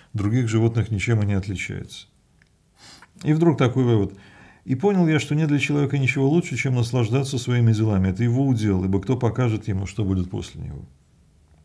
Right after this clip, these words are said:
Это что, такой примитив, э, вот наслаждаться, есть, пить, веселиться, наложниц брать себе?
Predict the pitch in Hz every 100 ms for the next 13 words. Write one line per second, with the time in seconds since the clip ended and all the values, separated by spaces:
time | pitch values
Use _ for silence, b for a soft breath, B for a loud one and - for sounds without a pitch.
0 | _ _ _ B B B B - 110 104
1 | 107 - 101 101 98 104 107 104 107 -
2 | 117 - - 113 104 104 104 - - -
3 | - 107 110 107 101 117 98 113 104 113
4 | 107 104 - 110 107 98 107 107 101 110
5 | 113 170 180 151 101 107 92 - 98